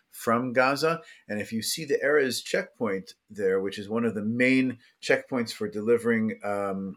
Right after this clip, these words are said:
how do you say, schora, like, uh, supplies, essentially, um, or materials,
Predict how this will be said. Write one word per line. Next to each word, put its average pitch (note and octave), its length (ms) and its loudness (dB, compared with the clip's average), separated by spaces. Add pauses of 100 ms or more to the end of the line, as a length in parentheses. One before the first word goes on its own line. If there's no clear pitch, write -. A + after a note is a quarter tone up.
how - 60 -8
do A#2+ 60 -6
you A2+ 40 -6
say, F#2+ 120 -8
schora, G#2+ 640 2 (360)
like, G2 360 0
uh, F#2+ 420 2
supplies, A2+ 840 2
essentially, F#2+ 600 -6 (180)
um, A2 540 2 (100)
or G2 140 -4
materials, F#2+ 680 -2